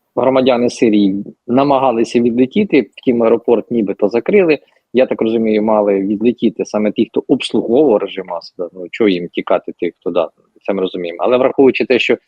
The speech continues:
мільйони сирійців виїхали вже давно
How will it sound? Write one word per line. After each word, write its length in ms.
мільйони 680
сирійців 640
виїхали 640
вже 200
давно 540